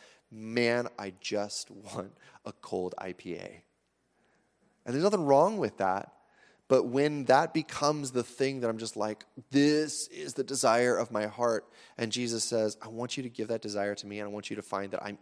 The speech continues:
even better than that." This is a long quote from, uh, Pastor John Piper, but it's one I come back to over and over again, especially this year. In his book, A Hunger for God, he wrote,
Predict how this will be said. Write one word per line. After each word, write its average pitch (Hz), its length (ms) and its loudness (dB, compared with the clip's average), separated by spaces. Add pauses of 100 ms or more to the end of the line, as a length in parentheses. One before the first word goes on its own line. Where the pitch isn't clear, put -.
even 101 360 -8 (140)
better 92 360 -6 (520)
than 90 180 -6
that." - 420 -10 (1200)
This 139 200 6
is 151 60 6
a 143 60 10
long 127 360 10
quote 123 340 6
from, 104 380 -2
uh, 101 300 4
Pastor 110 340 0
John 104 260 0
Piper, 98 400 2
but 87 180 -4
it's 92 140 -12
one 113 140 -2
I 104 80 -2
come 104 180 -6
back 98 280 0
to 98 140 -6 (440)
over 139 400 6
and 123 100 0
over 113 220 4
again, 98 180 -2
especially 107 400 0
this - 260 -6
year. 98 280 -8 (680)
In 123 100 -2
his 110 120 2
book, 117 300 4
A 110 40 0
Hunger 113 400 -2
for 107 140 -4
God, 98 320 2
he 98 160 -6
wrote, 92 400 -4